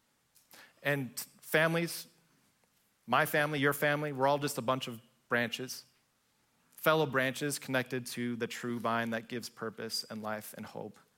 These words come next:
and healing. But just imagine what this would do in your heart this week if you could say this to yourself every day, every moment. Imagine the fruits that God would give if you stopped attaching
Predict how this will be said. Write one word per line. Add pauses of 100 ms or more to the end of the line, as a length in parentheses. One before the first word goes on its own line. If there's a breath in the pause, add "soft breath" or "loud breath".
and
healing. (1120 loud breath)
But
just
imagine
what
this
would
do
in
your
heart
this
week
if
you
could
say
this
to
yourself (880 loud breath)
every
day, (160)
every
moment. (1040)
Imagine
the
fruits
that
God
would
give
if
you
stopped
attaching